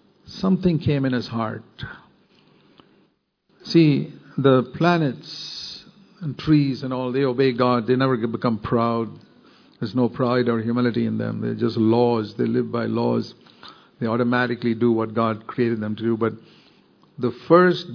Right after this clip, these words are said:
being that God created with a free will were the angels before he created man. And the moment you give someone a free will, there's the possibility of obedience or disobedience,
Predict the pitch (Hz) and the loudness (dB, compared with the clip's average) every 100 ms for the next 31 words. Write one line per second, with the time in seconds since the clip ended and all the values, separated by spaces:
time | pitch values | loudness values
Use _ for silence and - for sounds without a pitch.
0 | 113 107 151 143 120 110 113 113 131 135 | -4 2 2 2 -2 -6 -8 -4 -2 -2
1 | 123 - - 131 127 117 110 113 - _ | -4 -14 -6 0 0 0 -4 -12 -20 _
2 | _ _ _ _ 123 120 107 - 139 127 | _ _ _ _ -4 -2 -4 -4 -2 -2
3 | 113 120 117 104 95 - _ _ _ _ | 0 0 0 -2 -10 -16 _ _ _ _
4 | _ _ - 117 113 113 101 95 95 - | _ _ -10 -2 -2 -2 -6 -12 -16 -20
5 | - - - _ _ _ _ _ _ - | -20 -20 -20 _ _ _ _ _ _ -20
6 | - _ - - 123 120 117 120 107 104 | -20 _ -16 -4 -2 -2 -2 -4 -2 -6
7 | 107 104 101 101 107 _ _ _ _ _ | -6 -8 -10 -14 -20 _ _ _ _ _
8 | - 123 123 190 214 196 180 - 175 - | -8 -2 2 4 2 2 0 2 0 0
9 | 160 156 151 147 - 151 139 117 117 107 | -4 -2 -4 -6 -6 -2 -2 0 -2 -2
10 | 98 95 - _ _ _ _ _ _ _ | -6 -12 -20 _ _ _ _ _ _ _
11 | _ _ 120 117 117 127 127 - 120 117 | _ _ -8 -4 -4 -2 -4 -4 -2 -2
12 | 110 107 107 120 143 165 160 - - - | -2 -4 -4 -2 -2 -2 -4 -10 -12 -4
13 | 139 117 - 107 104 107 - - - - | -2 -2 -6 -8 -10 -14 -20 -20 -20 -20